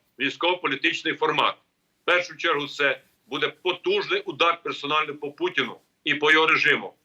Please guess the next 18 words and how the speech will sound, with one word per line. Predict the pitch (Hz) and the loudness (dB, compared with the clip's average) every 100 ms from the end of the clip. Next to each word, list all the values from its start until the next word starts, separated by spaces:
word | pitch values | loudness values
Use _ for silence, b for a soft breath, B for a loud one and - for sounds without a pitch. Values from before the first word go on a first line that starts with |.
| _ _ - | _ _ -4
Він | 151 | 0
же | 160 | 0
постійно | 165 - - 190 170 | 0 -4 0 2 2
там | 160 156 | 0 0
на | 151 | 0
всіх | 143 156 147 - _ - | 0 2 0 -2 _ -4
фронтах | 160 - 185 - | -4 2 0 0
кричав | 147 147 170 170 156 _ | -6 -4 0 0 -2 _
і | 131 | -10
на | 127 | -6
форумах, | 180 175 143 - _ _ _ | -4 -4 -6 -14 _ _ _
що | - 160 | -6 -4
ми | 170 160 | -2 -2
досягли | 135 - 127 123 165 | -4 -6 -6 0 0
якихось | 139 139 123 180 | 0 -4 -4 -2
успіхів, | 202 - 156 147 b b | -4 -4 -6 -6 b b
захопили | 101 160 - 156 - 151 123 - | 0 2 2 0 2 2 2 2
Бахмут. | 180 185 170 | 2 2 -2